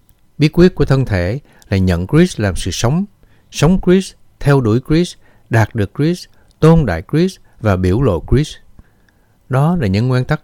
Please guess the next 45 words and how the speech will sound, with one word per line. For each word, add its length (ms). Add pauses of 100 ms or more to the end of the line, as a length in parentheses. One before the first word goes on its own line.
cơ 160
bản 320
của 120
hội 160
thánh, 300 (340)
thân 180
thể 240
Đấng 180
Christ. 380 (720)
Là 100
người 240
đã 120
được 200
thọ 140
giáo 380
vào 280
trong 180
thân 180
thể, 320 (440)
Phaolô 320
đã 140
học 240
được 260
bí 120
quyết 240
ấy. 280 (1200)
Ngày 180
nay, 340 (340)
nhiều 220
cơ 140
đốc 200
nhân 300
chưa 200
được 180
thọ 140
giáo 420
vào 320
trong 200
nếp 160
sống 220
hội 120
thánh 360
theo 160
cách 220
đó. 300